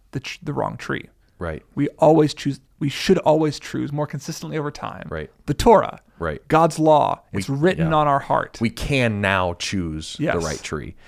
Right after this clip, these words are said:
Speaker 1: Yes.
Speaker 2: But then a time will come when Jesus returns in his second coming where we will only choose the right.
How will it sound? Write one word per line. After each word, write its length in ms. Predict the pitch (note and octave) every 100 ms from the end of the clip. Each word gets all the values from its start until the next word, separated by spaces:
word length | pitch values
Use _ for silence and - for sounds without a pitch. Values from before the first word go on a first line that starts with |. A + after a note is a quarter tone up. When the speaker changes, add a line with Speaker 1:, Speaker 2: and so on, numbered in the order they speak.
| -
Speaker 1:
Yes. 220 | - -
Speaker 2:
But 140 | G2
then 100 | G2+
a 60 | F#2
time 280 | - G2 F#2
will 120 | E2
come 500 | - B2 G#2 D#2+ D#2+ -
when 280 | G2+ A2 G2+
Jesus 500 | F#2+ F2 F2+ - - _
returns 560 | G2 - G2+ F#2 F2 - _ _ -
in 160 | F#2+
his 120 | F#2 F2
second 320 | - - D2+
coming 400 | E2 D2+ D2 E2 _ - -
where 160 | A2+
we 160 | A2+ A2
will 320 | G2 C#3 C#3
only 340 | F#2+ G#2+ F#2+ F2+
choose 380 | - A#2+ F#2+ F#2+
the 120 | A2+
right. 360 | A#2+ G2+ E2+